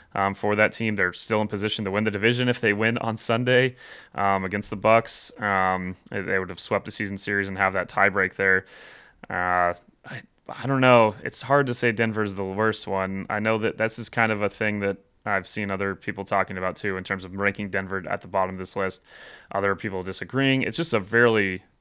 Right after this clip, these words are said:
it really depends on the person you talk to or, or, or you're reading about, um, and their opinion, because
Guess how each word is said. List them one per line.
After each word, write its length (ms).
it 60
really 280
depends 380
on 80
the 60
person 300
you 100
talk 340
to 180
or, 300
or, 180
or 180
you're 120
reading 320
about, 440
um, 460
and 100
their 60
opinion, 400
because 460